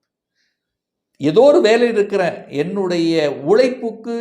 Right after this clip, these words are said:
என்னுடைய படிப்புக்கு தகுந்த வேலை இல்லை அப்படிங்கிறவங்க இப்ப அதை சேஞ்ச் பண்ணக்கூடிய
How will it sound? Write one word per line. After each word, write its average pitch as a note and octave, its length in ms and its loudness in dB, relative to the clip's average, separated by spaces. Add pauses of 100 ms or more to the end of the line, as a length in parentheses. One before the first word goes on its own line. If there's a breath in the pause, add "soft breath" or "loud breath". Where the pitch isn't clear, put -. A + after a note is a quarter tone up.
(240)
என்னுடைய E3+ 500 -4 (220)
படிப்புக்கு A#3 540 -2 (140)
தகுந்த G3 320 -4 (120)
வேலை F3 220 -4 (100)
இல்லை D#3+ 220 -4 (120)
அப்படிங்கிறவங்க C3+ 580 -10 (120)
இப்ப B2+ 220 -6
அதை A#2 180 -6 (160)
சேஞ்ச் G3+ 300 -2 (100)
பண்ணக்கூடிய B2+ 640 -10